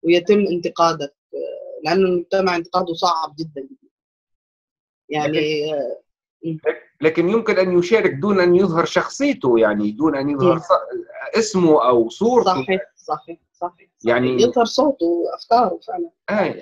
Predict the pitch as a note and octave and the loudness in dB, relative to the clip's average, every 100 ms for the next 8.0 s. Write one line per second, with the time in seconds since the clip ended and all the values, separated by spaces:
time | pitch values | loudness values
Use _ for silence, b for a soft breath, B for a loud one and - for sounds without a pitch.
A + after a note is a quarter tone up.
0 | A2 A#2+ A#2 B2 E3 E3 D#3 - G3 - | -4 -2 -2 0 0 2 2 4 2 2
1 | F#3+ - F3 E3+ - E3+ G3+ B3 A#3+ A#3 | -2 0 2 2 2 4 6 6 2 -2
2 | - _ _ _ _ _ _ - D#3+ D3+ | -10 _ _ _ _ _ _ -6 0 4
3 | E3+ G3 A3+ G#3+ G3 A#3 A3 F#3+ F#3+ G#3+ | 4 4 2 2 2 4 6 6 4 4
4 | G3 F3+ F3 F3+ - F3+ F#3+ - F#3 E3+ | 2 2 2 0 0 -2 0 2 4 2
5 | E3 D3+ - - - - - D3 C#3+ C#3+ | 0 -6 -6 -8 -10 -16 -18 -14 -6 0
6 | - - G#3+ G3+ b b b b C3+ C#3 | 0 0 -10 -10 b b b b 4 6
7 | C#3+ D#3+ F3 B3+ G3 F#3+ F#3+ A#3 F3+ D#3 | 6 4 4 4 4 4 4 2 2 4